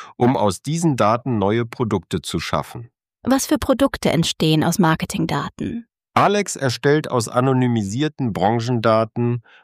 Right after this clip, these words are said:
Speaker 1: Marktanalysen, die er als digitale Produkte verkauft. Die Erkenntnisse aus Kundenprojekten werden zu Online-Kursen.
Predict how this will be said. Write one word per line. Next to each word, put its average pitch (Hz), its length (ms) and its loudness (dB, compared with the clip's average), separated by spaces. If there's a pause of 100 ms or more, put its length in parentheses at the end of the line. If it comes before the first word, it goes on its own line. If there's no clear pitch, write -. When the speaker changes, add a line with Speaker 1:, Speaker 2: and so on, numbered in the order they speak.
Speaker 1:
Marktanalysen, 101 1300 0 (400)
die 117 160 2
er 131 240 2
als 120 220 -6
digitale 113 600 0
Produkte 101 600 -4
verkauft. - 840 -4 (640)
Die 120 100 4
Erkenntnisse 160 1000 0
aus 98 240 -2
Kundenprojekten 127 1040 0
werden 107 300 2
zu - 240 -4
Online-Kursen. 78 1080 -2